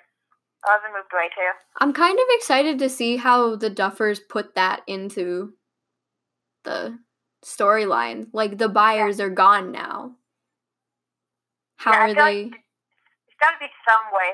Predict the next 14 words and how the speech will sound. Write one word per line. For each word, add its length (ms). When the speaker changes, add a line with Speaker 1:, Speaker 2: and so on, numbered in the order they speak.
Speaker 1:
for 80
them 200
to 80
all, 300
like, 220
or 80
maybe 220
it's 200
gonna 200
be, 120
like, 280
um, 240
how, 320
like, 240